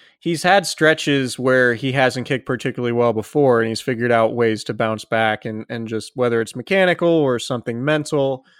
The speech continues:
Uh, I kinda think it, it might be just sort of the perfect storm o-, o-, of things. He obviously held out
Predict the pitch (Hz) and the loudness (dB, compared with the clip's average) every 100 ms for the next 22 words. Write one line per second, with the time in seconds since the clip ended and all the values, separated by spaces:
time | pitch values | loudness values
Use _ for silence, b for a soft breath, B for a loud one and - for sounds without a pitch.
0 | b b b b 127 123 120 117 160 - | b b b b -6 -2 -2 0 -2 0
1 | 302 247 - 214 180 160 - 151 147 151 | 0 0 0 -2 0 0 0 -2 0 0
2 | 156 165 160 131 139 - - - 165 156 | 0 0 -2 -2 -6 -6 -14 -6 0 0
3 | 120 113 - 156 - 135 - - 131 139 | 0 -4 -2 -2 -2 -6 -8 -4 -2 0
4 | 143 139 - 139 - 127 - 143 143 139 | 0 0 2 0 0 -4 -4 -2 -2 -6
5 | - 156 131 117 139 156 156 160 139 143 | -8 -4 0 2 4 2 0 -2 2 4
6 | 131 123 127 | 6 4 4